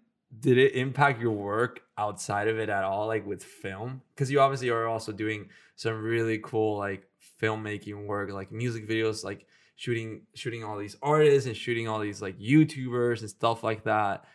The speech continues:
I've been, like, just amazed too, because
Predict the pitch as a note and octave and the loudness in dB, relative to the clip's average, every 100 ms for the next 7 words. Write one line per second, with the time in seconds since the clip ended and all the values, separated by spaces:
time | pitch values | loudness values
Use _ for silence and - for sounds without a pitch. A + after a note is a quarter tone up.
0 | _ _ - - B2 D3+ C#3+ B2+ A2 G#2+ | _ _ -16 2 4 6 6 4 0 -2
1 | F#2 A2+ - G#2 A2+ C3 A#2 - B2 A#2+ | -2 -2 -2 -6 0 2 0 -2 0 2
2 | A2 G#2 A2 G#2 G#2 - | 2 -2 -2 0 -2 -6